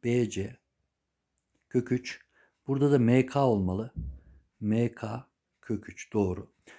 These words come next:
Ee, A C'ye bakalım arkadaşlar. A C iki. Burada da L K'ya bakacağız. L K iki gördüğünüz gibi. Eğer yanlış yazarsak ne olur arkadaşlar? Yanlış yazarsak şu olur. Mesela A B C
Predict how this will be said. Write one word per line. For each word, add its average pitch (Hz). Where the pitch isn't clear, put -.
Ee, 110
A 151
C'ye 127
bakalım 101
arkadaşlar. 98
A 117
C 95
iki. 117
Burada 135
da 151
L 123
K'ya 120
bakacağız. -
L 98
K 123
iki 101
gördüğünüz 101
gibi. -
Eğer 180
yanlış 165
yazarsak 113
ne 143
olur 143
arkadaşlar? 107
Yanlış 139
yazarsak 110
şu -
olur. 95
Mesela 123
A 131
B 104
C 110